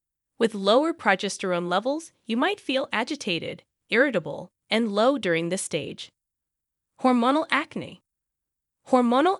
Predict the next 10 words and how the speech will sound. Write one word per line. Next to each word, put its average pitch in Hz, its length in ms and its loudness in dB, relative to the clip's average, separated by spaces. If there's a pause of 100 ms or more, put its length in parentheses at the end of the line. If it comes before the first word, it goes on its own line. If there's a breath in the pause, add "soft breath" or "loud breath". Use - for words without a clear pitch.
acne 196 480 -2
tends 208 360 -6
to 202 100 -6
be 196 140 -4
more 185 280 -2
pronounced 226 640 -2
during 180 240 -4
the 175 80 -2
luteal 190 420 -4
phase, - 460 -12